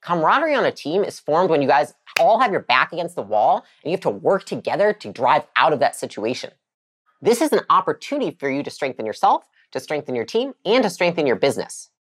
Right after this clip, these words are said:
And so that's really how we viewed covid and how we went into it with that mentality. Now, what I knew is that my team doesn't necessarily see it like that, right? They're afraid. They're afraid they're gonna lose their jobs.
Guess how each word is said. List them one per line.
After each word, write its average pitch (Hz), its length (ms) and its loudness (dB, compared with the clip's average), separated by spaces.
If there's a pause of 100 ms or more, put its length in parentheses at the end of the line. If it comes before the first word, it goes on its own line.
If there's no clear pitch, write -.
(480)
And 160 160 0
so - 280 4 (240)
that's 285 300 4
really 214 180 -2
how - 160 2
we 170 200 -10
viewed 156 300 -10
covid 120 460 -10 (380)
and 139 80 -10
how 175 120 0
we 180 100 -4
went 151 180 -8
into 160 180 -10
it - 60 -6
with 131 100 -8
that 104 140 -4
mentality. 113 560 -2
Now, 147 160 -2
what 147 120 0
I 131 80 0
knew 208 420 2
is 131 120 0
that - 120 0
my 135 200 0
team 285 340 0
doesn't 143 220 2
necessarily 120 340 2
see - 140 -2
it - 80 -2
like - 140 -2
that, - 180 -4
right? - 300 0
They're 196 160 4
afraid. 160 360 2
They're 120 140 4
afraid 135 220 2
they're 120 60 4
gonna 143 340 2
lose 135 180 0
their 120 160 2
jobs. 107 400 0